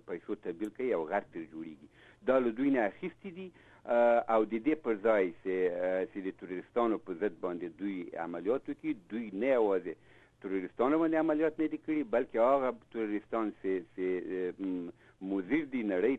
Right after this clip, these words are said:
ته، سیمې ته، هغه یې لا تقویه کړي دي، هغو ته، اه، د پټنځای ورکړی دی، هغو ته حتی له هغو سره مرسته هم کوي. نو دغه پالیسي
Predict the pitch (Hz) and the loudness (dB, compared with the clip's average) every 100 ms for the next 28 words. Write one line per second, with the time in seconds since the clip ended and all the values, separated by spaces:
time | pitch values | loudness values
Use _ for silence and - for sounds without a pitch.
0 | - 104 - 131 139 131 127 - 95 110 | 0 -2 -2 -2 -2 0 -2 -2 0 0
1 | 101 101 - 92 - 90 - 120 123 123 | 2 0 -2 -8 -6 -8 -4 -6 -6 -2
2 | 110 85 92 92 90 - _ - 90 85 | -2 -2 -4 -6 -8 -8 _ -12 -6 -2
3 | 85 82 80 85 82 87 82 87 - 85 | -2 -4 -6 -6 -4 -6 -8 -12 -10 -4
4 | 98 127 120 113 117 113 107 95 85 90 | 2 2 2 -2 -2 0 0 0 -2 -4
5 | - - - - 92 98 92 92 101 95 | -8 -16 -20 -8 -4 0 2 2 0 -2
6 | 90 92 107 85 95 98 - 82 78 - | -2 -2 -2 -2 -2 -4 -4 -10 -10 -14
7 | - - 104 147 202 185 175 160 151 135 | -20 -6 0 4 4 2 4 4 4 0
8 | - 190 | -6 -8